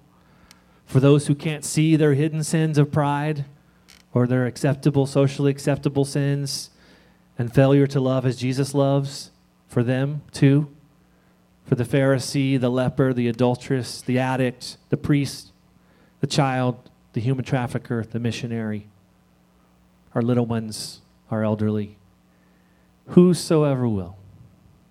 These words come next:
Our fight is not to go out and expose where everyone is wrong. Woe to us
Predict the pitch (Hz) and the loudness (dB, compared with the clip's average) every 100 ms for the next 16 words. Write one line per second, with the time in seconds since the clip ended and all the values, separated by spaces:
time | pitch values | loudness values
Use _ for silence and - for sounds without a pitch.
0 | _ _ _ _ _ _ _ _ _ _ | _ _ _ _ _ _ _ _ _ _
1 | _ _ _ - _ _ _ _ _ - | _ _ _ -20 _ _ _ _ _ 0
2 | 139 139 - 160 175 147 135 151 151 175 | 2 2 0 -2 -2 -4 0 0 0 0
3 | 156 151 147 160 147 139 - - 143 143 | 2 2 2 -2 -4 -6 -6 0 2 4
4 | 151 135 127 135 135 131 127 139 135 135 | 2 2 2 0 0 -2 2 2 2 0
5 | 113 107 92 92 - - _ _ _ _ | -2 -4 -6 -12 -20 -20 _ _ _ _
6 | _ _ _ - - - - _ _ - | _ _ _ -20 -20 -20 -20 _ _ 4
7 | 135 165 202 208 208 165 123 - - - | 6 6 4 4 2 2 0 -4 -10 -16